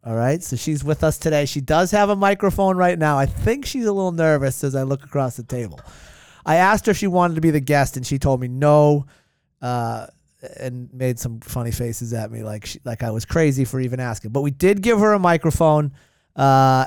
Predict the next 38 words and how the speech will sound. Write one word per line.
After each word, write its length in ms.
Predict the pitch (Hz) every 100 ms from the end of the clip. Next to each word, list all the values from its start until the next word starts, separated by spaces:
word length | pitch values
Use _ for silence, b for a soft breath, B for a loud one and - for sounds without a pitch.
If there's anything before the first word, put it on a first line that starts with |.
| -
at 180 | 139 139
the 60 |
behest 500 | 131 127 160 160 -
of 160 | - 139
my 140 | 143
sister, 400 | 131 160 147 156
Doris, 580 | 147 156 139 131 - - _
uh, 240 | 120 120 117
who's 260 | 135 135
fast 400 | - 147 143 143
becoming 360 | 160 147 156 151
the 60 | 139
number 220 | 139 139
one 220 | 139 135
fan 320 | - 143 135
of 80 | 123
the 80 | 123
podcast. 800 | 135 131 127 131 117 117 - _ b b b b b b -
Uh, 180 | 120 117
she 200 | - 143
felt 280 | - 139 131
like 260 | 127 117
Root 220 | 131 127
Beer 180 | 127 123
needed 300 | 120 120 117
a 80 | 117
voice, 340 | 107 117 110
so 300 | - 120 113
we're 160 | 113 117
giving 400 | 117 131 143 151
Root 220 | 139 139
Beer 280 | 131 127 127 -
a 120 | 120
voice, 540 | 123 123 107 107 - - _ -
uh, 180 | 117 -
on 160 | 117
the 60 | 113
podcast. 560 | 113 95 - - -